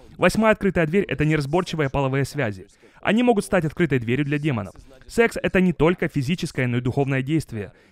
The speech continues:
которое влияет на душу человека, то есть на его разум, волю и эмоции. Когда один человек занимается сексом с другим, они становятся одной плотью. Первое Коринфянам шесть шестнадцать.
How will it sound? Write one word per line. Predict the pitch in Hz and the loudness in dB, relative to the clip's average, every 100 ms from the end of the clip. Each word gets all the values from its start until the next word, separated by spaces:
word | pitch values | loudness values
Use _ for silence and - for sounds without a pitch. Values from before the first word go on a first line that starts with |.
| - | -6
которое | 151 202 208 | -2 2 2
влияет | 214 214 196 | 4 4 4
на | 151 135 | 2 0
душу | 175 - | 0 -2
человека, | 143 127 110 107 - - | -4 -4 -4 -4 -8 -6
то | 131 | -4
есть | 120 | -2
на | |
его | 135 120 | -2 0
разум, | 113 120 147 185 202 - _ 90 92 _ | -2 -2 0 -2 -4 -8 _ -20 -20 _
волю | 113 127 135 143 175 190 - 123 139 | -4 2 4 4 2 -2 -16 -20 -8
и | - 190 | -2 2
эмоции. | 196 131 - 101 - 139 151 - - | 2 2 -2 -10 -12 -20 -20 -20 -4
Когда | 185 196 247 | 0 4 4
один | 240 | 4
человек | 220 214 190 | 2 2 2
занимается | 156 175 175 - | 2 2 2 0
сексом | 143 170 - 143 | -2 -4 -2 -4
с | |
другим, | 120 143 143 196 110 - _ - - - | -2 -2 0 -2 -2 -6 _ -20 -20 0
они | 180 247 277 | 2 4 2
становятся | - 131 117 104 113 - | 2 0 0 -2 -6 -2
одной | 127 127 127 139 | -2 0 0 0
плотью. | - - 196 151 - 92 - - _ - | -2 0 2 2 0 -14 -16 -20 _ -6
Первое | - 156 143 | 0 2 2
Коринфянам | 139 170 180 147 | 2 0 0 -2
шесть | 127 147 151 | 0 0 0
шестнадцать. | 156 - 165 107 - - | -4 -4 -2 -4 -8 -18